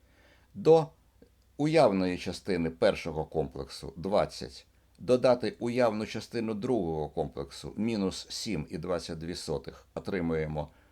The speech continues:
плюс дванадцять сімдесят вісім сотих. І це комплекс вхідного опору. Е, нам треба визначити активний та реактивний складники.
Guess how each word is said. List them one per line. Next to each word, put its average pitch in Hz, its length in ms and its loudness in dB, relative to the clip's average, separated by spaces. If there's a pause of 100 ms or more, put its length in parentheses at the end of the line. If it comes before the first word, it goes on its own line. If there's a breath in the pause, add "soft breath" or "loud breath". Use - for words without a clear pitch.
(160 soft breath)
плюс 107 440 -2
дванадцять 82 600 2
сімдесят 78 580 -8
вісім 76 340 -8
сотих. - 460 -8 (500)
І - 100 -8
це 202 320 -2 (440)
комплекс - 680 0 (140)
вхідного 76 720 -6
опору. 80 360 -6 (2750 soft breath)
Е, 101 300 2
нам 175 240 4
треба 196 440 4
визначити 170 840 0
активний 170 600 0
та 160 240 4
реактивний 151 680 2
складники. 151 760 -4